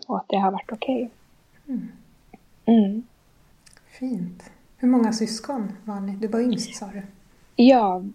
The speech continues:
Speaker 1: jeg har fire eldre syskon,
Speaker 2: Mm.
Speaker 1: søsken. Og så har jeg også en, em, søster som ikke har vokst opp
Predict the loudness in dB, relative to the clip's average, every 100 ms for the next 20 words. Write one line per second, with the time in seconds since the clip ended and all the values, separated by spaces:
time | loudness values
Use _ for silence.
0 | -10 -8 -8 -6 0 0 0 -2 -4 -6
1 | -10 -12 -14 -12 -8 -8 -10 -8 -2 -2
2 | -4 -6 -6 -8 _ _ _ _ _ _
3 | _ _ -14 -4 -2 2 2 4 0 -2
4 | -4 -6 -4 -6 -6 -6 -6 -6 -6 -8
5 | -10 -6 0 0 -2 -6 -2 -2 -4 -6
6 | -4 -6 -4 -2 -2 -6 -4 -6